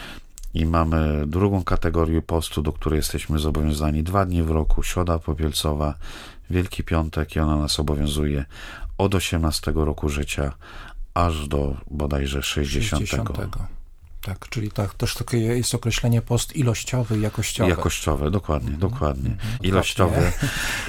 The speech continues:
Speaker 1: <laughs> dwa posiłki lekkie, jeden dosyta. Jakościowy, nie jemy mięsa. Przy czym jest to post,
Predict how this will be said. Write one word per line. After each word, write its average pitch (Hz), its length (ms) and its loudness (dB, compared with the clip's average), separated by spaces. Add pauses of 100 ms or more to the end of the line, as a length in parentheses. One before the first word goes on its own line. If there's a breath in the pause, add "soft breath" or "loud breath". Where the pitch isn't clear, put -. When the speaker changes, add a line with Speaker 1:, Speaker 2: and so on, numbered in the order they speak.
(200)
Speaker 1:
<laughs> 85 60 8
dwa 98 140 8
posiłki 80 720 2 (160)
lekkie, 90 460 0
jeden 76 280 2
dosyta. 98 600 0 (1500 loud breath)
Jakościowy, 78 680 0
nie 69 100 0
jemy 67 280 0
mięsa. 64 480 -2 (540 loud breath)
Przy - 180 0
czym 110 400 0
jest 104 160 0
to 107 100 -2
post, 107 320 0